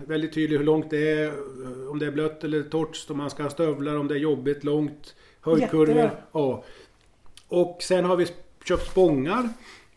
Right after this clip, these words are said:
Speaker 1: och det ska läggas ut då på de ställen där det är väldigt blött då.
Speaker 2: Mm.
Speaker 1: Och bord och bänkar, det ska grusas upp på en del parkeringar och, och, ja, lite annat också.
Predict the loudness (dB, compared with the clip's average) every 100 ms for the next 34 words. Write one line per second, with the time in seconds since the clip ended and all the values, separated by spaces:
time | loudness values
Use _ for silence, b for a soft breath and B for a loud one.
0 | _ _ -6 -6 -4 -6 -2 -2 0 0
1 | 0 0 -2 -2 -2 -2 -2 -2 0 0
2 | 0 -2 -2 -2 -2 -2 0 0 0 -4
3 | -4 -4 -8 -20 -10 -8 -8 -8 -4 -2
4 | -2 0 0 0 -2 -4 -4 -2 -2 -8
5 | B B B B B B -10 -6 -2 2
6 | 2 2 0 0 0 0 2 0 -4 2
7 | 2 2 0 -2 -4 -6 -6 -6 -6 -8
8 | -8 -8 -6 -8 -6 -8 -8 -6 -2 -2